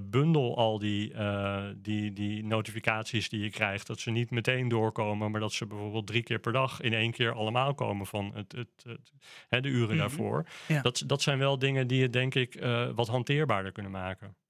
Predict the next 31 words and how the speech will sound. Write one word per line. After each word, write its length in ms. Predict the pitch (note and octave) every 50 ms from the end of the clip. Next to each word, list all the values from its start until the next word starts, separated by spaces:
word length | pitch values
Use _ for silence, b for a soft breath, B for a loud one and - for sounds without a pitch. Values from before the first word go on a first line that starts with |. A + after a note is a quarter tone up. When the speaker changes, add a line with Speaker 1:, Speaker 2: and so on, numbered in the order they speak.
| _ _ _
Speaker 2:
Ja, 200 | - F3 C#3+ - _ _ _ B B B B B B B
interessant. 560 | - D#3+ - - - D3 C#3 F#3 A#3+ - - B B B B B B B B
Eh, 220 | - F3 F3+ -
ja, 140 | - F#3 E3
en 200 | E3 E3 D#3 -
afde-, 460 | - F#3 - - - E3 D#3+ D#3+ E3 -
afleiding 400 | - E3 - E3+ D3+ D3 D3+ D3+
kun 80 | D3+ D3
je 80 | D3 C#3
ook, 200 | D3 C3+ - -
eh, 200 | C#3 C3 C3 C3
opdelen 360 | - D3 C#3+ - C3+ C3 C3+ C3+
in 140 | C3+ C3
interne 560 | - - D#3+ E3+ E3+ - D#3+ C#3+ C3+ C3+ C3+ B2+
en 280 | - - C3+ B2+ - _
externe 500 | - F3 - - - - F3+ E3+ E3 D#3
afleiding. 640 | - D#3 - D#3+ D3 C#3+ D3 D3+ F3+ B3 D4+ - B B B B B B B B
Eh, 300 | B - C#3+ C#3+ C#3 -
en 100 | C#3 D3
dan 160 | D3 C3+ C#3 C#3+
is 140 | C3+ -
daarvan, 600 | - C3 B2+ B2+ B2+ B2+ - - B2+ B2+ B2+ B2
eh, 140 | B2 B2 B2 A#2+ B2 C3 - -
een 100 | - D3+
voorbeeld 260 | - C#3+ C#3 C3+ C#3 -
van 80 | - -
die 100 | - D3
externe 260 | - - D3 C3+ B2
afleiding 340 | C3 - C#3 C3 C3 C3+ C3+
natuurlijk, 360 | - D3 C#3 C3 B2+ - -
eh, 180 | C3+ B2 B2